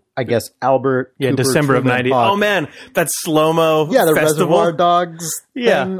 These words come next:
Speaker 1: which, I, I mean, I, w-, didn't really originate in Reservoir Dogs, but which all throughout the nineties became basically its own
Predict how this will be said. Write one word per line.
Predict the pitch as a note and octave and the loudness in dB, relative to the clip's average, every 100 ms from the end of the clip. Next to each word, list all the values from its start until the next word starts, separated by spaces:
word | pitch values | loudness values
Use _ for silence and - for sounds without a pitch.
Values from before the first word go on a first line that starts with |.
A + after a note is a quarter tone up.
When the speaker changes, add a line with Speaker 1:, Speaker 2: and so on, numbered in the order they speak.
| - | -4
Speaker 1:
which, | E3 D3 - - _ - | -2 -2 -4 -14 _ -10
I, | F3 E3+ | -8 -4
I | |
mean, | F#3+ F3 | 0 0
I, | F#3 - | -2 -6
w-, | F3 G3 | -16 -4
didn't | F3+ G#3 | -2 2
really | F3+ D#3+ | 2 2
originate | C#3 B2 C3 C3 A#2+ | 0 -2 0 0 -2
in | B2+ B2+ | -2 0
Reservoir | B2+ C#3 D3+ | 0 2 0
Dogs, | D3+ E3 - - - | 0 -2 -4 -18 -4
but | E3 | 2
which | D3 - | 2 2
all | D#3 E3 | 0 2
throughout | E3 D3 | 0 0
the | C3 | 0
nineties | A#2+ B2+ A#2 F#2+ | 0 0 -4 -4
became | A#2+ - C3 A#2+ A2+ A2+ _ _ _ _ D3+ | -8 -6 -4 -2 -2 -6 _ _ _ _ -2
basically | D#3+ D3 C#3 D3+ C3 | 0 0 0 0 2
its | B2 - | 0 -4
own | C3 A#2+ A#2+ A2+ | -2 -2 -2 -4